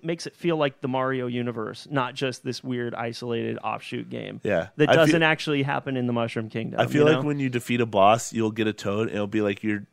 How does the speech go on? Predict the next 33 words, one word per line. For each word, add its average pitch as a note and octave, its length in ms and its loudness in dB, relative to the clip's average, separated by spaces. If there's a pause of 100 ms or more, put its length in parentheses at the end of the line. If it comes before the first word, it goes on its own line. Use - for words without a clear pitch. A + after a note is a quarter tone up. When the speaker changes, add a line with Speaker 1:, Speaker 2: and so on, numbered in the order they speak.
(120)
Speaker 2:
princess G#2+ 480 -6
is G2+ 160 -6
in F#2 280 -8
another F#2 340 -4
Speaker 1:
<laughs> F#2 260 0
Speaker 2:
portrait. D#2+ 320 -4
Speaker 1:
That's B2 180 -2
pretty A#2+ 220 -8
good. A2+ 240 -2
Speaker 2:
Yeah, A2 300 2 (100)
that's B2+ 180 2
Speaker 1:
I, C#3 40 0
Speaker 2:
exactly A2 320 2
Speaker 1:
I - 20 0
hope A3 160 -6
they C#3 100 -2
do D3 160 -6
that. - 140 -10
Speaker 2:
Nintendo, D#3 440 2
you D#3+ 120 0
can D3+ 100 -6
take C3 240 -2
that, F#2 240 0
but C#3+ 120 2
you C#3+ 40 4
have C#3+ 80 4
Speaker 1:
<laughs> - 0 -
Yeah. C#3 140 2
Speaker 2:
to B2+ 60 2
pay A#2 100 2
me G2 100 -2
for D#2 300 -4
it. - 160 -6